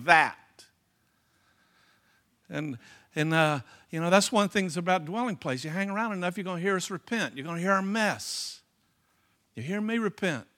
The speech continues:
You'll hear my mess. Because why?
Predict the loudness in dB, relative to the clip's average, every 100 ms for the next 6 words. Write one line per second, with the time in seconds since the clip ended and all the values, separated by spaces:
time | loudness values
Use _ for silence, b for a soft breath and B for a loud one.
0 | _ -14 -6 -2 0 0 0 -2 -6 -8
1 | -12 -12 -14 -20 _ _ _ _ _ _
2 | _ -14 -6 -4 4 8 8 6